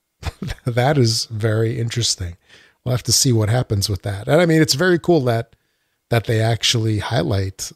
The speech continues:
that. Well, I guess they didn't re-, I don't know if they really talked about it on there, but it was in a graphic. It was in a graphic where they showed,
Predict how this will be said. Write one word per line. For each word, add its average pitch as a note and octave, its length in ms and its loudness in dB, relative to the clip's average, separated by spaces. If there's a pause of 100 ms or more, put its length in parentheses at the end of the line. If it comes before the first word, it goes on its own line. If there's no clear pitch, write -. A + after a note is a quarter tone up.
that. G#2 560 -4 (600)
Well, G#2 260 2 (200)
I C3 100 0
guess B2+ 180 2
they B2+ 120 4
didn't B2 360 2
re-, B2 100 0
I C#3+ 100 -6
don't D#3 100 0
know D3 60 4
if B2+ 80 0
they C3 120 2
really B2 240 4
talked - 300 -2
about C3 220 2
it C3 60 2
on C3 140 0
there, C3 140 0
but G#2 180 -2
it A#2+ 120 -4
was A2+ 200 0
in A2 100 2
a G2 60 0
graphic. - 680 -6 (440)
It A2 40 0
was G#2+ 160 2
in G#2+ 80 0
a G#2 80 0
graphic G#2 560 -2
where G#2 160 -2
they G#2 160 -2
showed, G#2+ 640 -2